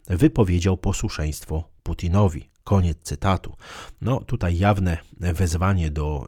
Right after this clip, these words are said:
y, nieposłuszeństwa, y, obywatelskiego w, y, sąsiednim, w sąsiednim, y, kraju, ale jakby tego było mało, generał Skrzypczak, y,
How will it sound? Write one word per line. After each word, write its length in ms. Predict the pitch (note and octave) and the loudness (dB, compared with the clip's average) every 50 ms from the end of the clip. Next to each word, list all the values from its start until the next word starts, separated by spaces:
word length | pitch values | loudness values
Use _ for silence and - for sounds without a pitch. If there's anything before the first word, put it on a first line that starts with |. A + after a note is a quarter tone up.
| - | -6
y, 120 | D#2+ D#2+ D#2 | -6 -4 -2
nieposłuszeństwa, 920 | E2+ F#2 - - E2+ - - F2 - G2+ G2+ G2 F#2 - - - - C2 - - - - - - - _ - | 0 -2 -2 -2 -6 -6 -8 -6 -4 -2 -2 -2 -2 -4 -6 -8 -8 -8 -10 -14 -20 -20 -20 -20 -14 _ -6
y, 80 | F2 D2+ | -4 -2
obywatelskiego 840 | F2 F2 F2 E2+ D#2+ - - E2 D#2 - - G#2+ G#2 F#2+ F#2+ E2 D#2 | -2 0 0 0 -2 -2 -4 -6 -6 -6 -4 -4 -2 -2 -2 -2 -4
w, 200 | - - - - | -6 -8 -8 -6
y, 300 | D2+ D2 D2+ D2 D2 C#2+ | -6 -4 -4 -4 -6 -6
sąsiednim, 600 | - - F#2 F#2 - G2 F2 D#2+ E2 D#2+ D#2+ D#2 A#1 - | -6 -4 -4 -4 -2 -4 -4 -2 -4 -4 -4 -4 -6 -6
w 60 | - | -6
sąsiednim, 500 | - F2+ - - F2+ D#2+ E2 D#2+ D2+ - - | -4 -4 -2 -2 -4 -4 -4 -4 -6 -6 -8
y, 240 | - D#2+ D2 - - - | -8 -10 -10 -10 -10 -6
kraju, 440 | - G3 B3+ C4 - F#3+ E3+ - - | 0 2 2 4 4 2 0 0 0
ale 360 | - B2+ D#3 E3 C#3+ B2+ A#2+ - - - - - - - - _ - - G2+ | -2 -2 0 0 0 0 -2 -4 -8 -16 -18 -18 -20 -20 -20 _ -10 -4 0
jakby 300 | G#2+ A2 B2 C3 G#2+ G2 | 2 2 2 2 0 0
tego 240 | - A2+ A2+ A2+ | 0 2 2 2
było 280 | G2+ G2 G#2+ G2+ F#2 F2 | 4 4 4 4 4 2
mało, 460 | F2 F#2 G#2 B2 C#3+ C#3+ C3 A2 - - - _ - - F#2 F#2+ - _ - | 2 2 2 2 4 2 2 0 -2 -6 -12 _ -18 -18 -18 -18 -20 _ -10
generał 480 | - C3+ A#2 G2+ G2 G#2 A2 A2+ G#2 | -8 -4 0 2 2 2 2 2 0
Skrzypczak, 720 | - - - - - A2 G#2 - - G2+ F#2 - - - - - D2 | -4 -6 -6 -6 -6 -6 -4 -4 -4 -4 -4 -6 -10 -18 -18 -14 -10
y, 240 | F2+ F2+ E2+ E2 | -6 -6 -6 -6